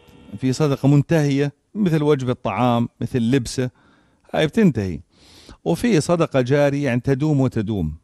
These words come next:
مثل ما أحط كولر بمي، مثل ما إني مثلًا أحفر بير، مثل ما إني، آه، آه، أطبع كتاب علم ودوم، هذا اسمه صدقة جارية. ف-، فأنت اختار عاد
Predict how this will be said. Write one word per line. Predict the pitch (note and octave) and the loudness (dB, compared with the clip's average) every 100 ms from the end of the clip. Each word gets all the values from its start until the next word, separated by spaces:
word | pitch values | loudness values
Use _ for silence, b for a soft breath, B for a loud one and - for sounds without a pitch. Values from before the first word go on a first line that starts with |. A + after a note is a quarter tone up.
| _ | _
مثل | - D3+ D3+ | -2 -2 2
ما | C#3 C3 | 2 2
أحط | - C3 | -4 -12
كولر | - C#3+ C3 A2 | -4 0 0 -2
بمي، | G2+ A2 B2 A#2+ B2 b b b b | -4 -2 0 0 -4 b b b b
مثل | C3 B2+ A#2+ | -2 2 2
ما | B2 G#2+ | 4 2
إني | B2 A2+ | 2 4
مثلًا | A2+ A2 G#2+ G#2+ - B2 | 4 2 0 0 -2 -6
أحفر | F#2+ - G#2+ | -8 -8 -6
بير، | F#2+ A#2+ B2 A#2+ A#2 b b b b | -2 0 0 -2 -6 b b b b
مثل | G#2 C3 A#2+ A2 | 0 2 2 2
ما | A2+ G#2+ A#2+ | 2 0 0
إني، | A#2+ A2+ A#2 A#2 | 4 4 2 0
آه، | A#2+ _ | -4 _
آه، | - G2+ G2 G2 G2 G#2 G2 F#2 F2+ - | -8 -6 -4 -4 -6 -6 -6 -4 -6 -6
أطبع | B2 - A2 | -8 -4 -6
كتاب | F#2 G#2+ - A#2 F#2 | -4 -6 -2 0 -2
علم | F2 A#2+ A#2 C3 _ b b b b b b b b | -2 2 2 0 _ b b b b b b b b
ودوم، | - A#2+ B2+ B2+ C#3 C3+ - | -8 -2 0 2 2 0 -2
هذا | D3 E3+ E3 E3 - | -4 -2 0 -2 -4
اسمه | D3+ C#3 | -6 -4
صدقة | C3 C#3 B2+ B2+ A2+ | -2 -2 -2 -2 0
جارية. | G#2+ G2 D#2 C#2+ C#2 b b b b b b _ | 0 0 -2 -6 -10 b b b b b b _
ف-، | - C3 C3+ - A#2 | -4 0 0 -4 -12
فأنت | - B2 A#2+ A2+ A2 G#2+ - - G3 F3+ | -4 0 0 0 -2 -4 -6 0 0 2
اختار | F3 - D#3 A#2+ | -2 -2 -2 -2
عاد | E2 E2+ | -4 -8